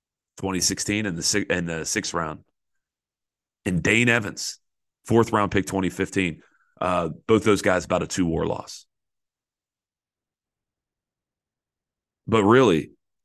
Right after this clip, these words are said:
no colossal draft busts. Drafting is solid,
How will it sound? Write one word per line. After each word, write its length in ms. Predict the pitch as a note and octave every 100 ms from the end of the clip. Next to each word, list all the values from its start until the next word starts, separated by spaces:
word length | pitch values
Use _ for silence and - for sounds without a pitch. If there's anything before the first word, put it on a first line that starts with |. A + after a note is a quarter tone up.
| _ -
no 480 | F2+ G#2 B2 B2
colossal 1000 | G2 - G2+ F2 F2 G2+ G#2 - D#2 - _ _ _ _ _ _ _ _ _ _ _ _ _ _ _ _ _ _ _ _ _
draft 360 | - F#2 E2+ -
busts. 560 | E2 D2+ - - - - _ _ _ _ _ _ _ _ _ _ _ _ _ _ _ _ _ _ _ _ _ _ _ _ _ _ _ _ _ _ _ _ _ _ _ _ _ _ _ _ _ _ _ _ _ _ _ _ -
Drafting 420 | G#2+ G#2+ A2+ B2
is 100 | A#2
solid, 380 | A#2 A#2 B2+